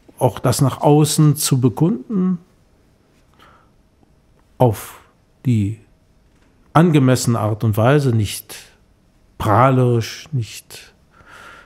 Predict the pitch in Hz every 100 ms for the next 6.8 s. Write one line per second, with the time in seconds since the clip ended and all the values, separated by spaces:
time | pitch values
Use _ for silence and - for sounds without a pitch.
0 | _ 175 131 - - 117 139 165 - -
1 | 147 123 - 131 117 - - 143 156 160
2 | - 143 135 127 117 127 - 117 113 -
3 | 120 104 101 104 143 135 - - 120 131
4 | 110 135 160 147 160 160 - 147 147 151
5 | 139 120 120 - 127 127 110 - 123 110
6 | 120 120 120 110 131 175 185